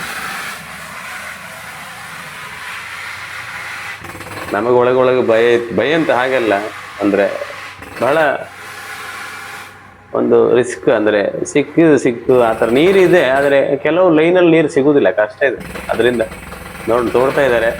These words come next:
ನಾನು ಅಲ್ಲೇ ನಿಂತ್ಕೊಂಡು <laughs> ವಿಡಿಯೋ ಮಾಡ್ತಿದ್ದೇನೆ.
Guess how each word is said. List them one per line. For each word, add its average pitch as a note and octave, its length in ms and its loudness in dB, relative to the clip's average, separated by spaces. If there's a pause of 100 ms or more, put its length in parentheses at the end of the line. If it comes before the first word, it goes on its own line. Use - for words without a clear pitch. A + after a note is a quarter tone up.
ನಾನು A2+ 200 0
ಅಲ್ಲೇ B2 180 2
ನಿಂತ್ಕೊಂಡು B2+ 440 2 (200)
<laughs> B2+ 220 4
ವಿಡಿಯೋ B2+ 200 4
ಮಾಡ್ತಿದ್ದೇನೆ. A2 600 2